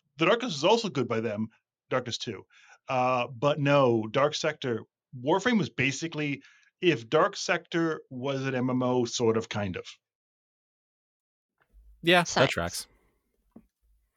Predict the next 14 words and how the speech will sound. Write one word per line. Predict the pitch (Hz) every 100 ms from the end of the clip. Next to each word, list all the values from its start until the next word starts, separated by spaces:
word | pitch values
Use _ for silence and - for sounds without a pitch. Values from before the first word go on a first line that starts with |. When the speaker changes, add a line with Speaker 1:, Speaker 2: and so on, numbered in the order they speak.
| - - -
Speaker 1:
I |
know. | 143 117
Speaker 2:
It's, | 110 -
uh, | 107 104 104 104
like, | 117
Warframe | 101 104
Speaker 3:
I | -
know. | 208 180
Speaker 2:
turned, | 101 92 101
uh, | 92 90 -
Speaker 3:
<laughs> |
Wow. | 202
Speaker 2:
<laughs> | -
War-, | 143